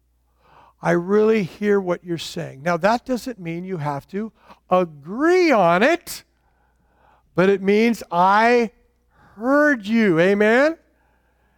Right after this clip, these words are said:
And when you say that to people, at least, "Okay, I, I'm glad you heard what I had to say,"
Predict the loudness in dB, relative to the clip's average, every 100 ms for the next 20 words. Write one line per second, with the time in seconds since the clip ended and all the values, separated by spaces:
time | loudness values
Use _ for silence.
0 | _ _ -2 0 2 2 0 0 -2 0
1 | 2 2 2 0 -2 -8 -2 -2 0 -2
2 | 0 0 2 0 -2 -10 -12 -6 -2 0
3 | 0 0 2 0 -4 -14 -10 -4 -2 2
4 | 2 4 2 2 0 2 2 2 2 2
5 | 2 2 2 0 -6 -6 -4 0 0